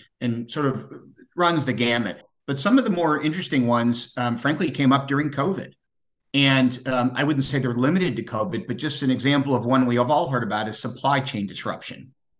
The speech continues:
and whether there's remedies for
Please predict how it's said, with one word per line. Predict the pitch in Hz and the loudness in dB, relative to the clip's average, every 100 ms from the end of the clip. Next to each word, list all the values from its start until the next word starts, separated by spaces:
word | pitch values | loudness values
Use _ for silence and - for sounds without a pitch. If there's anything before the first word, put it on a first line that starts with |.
| _ - | _ 0
and | 139 | 4
whether | 147 139 131 | 4 4 2
there's | 131 123 | 2 0
remedies | 117 135 147 135 131 123 - - - | 0 2 4 4 4 4 -2 -10 -18
for | - 135 123 120 117 | -8 -2 0 2 0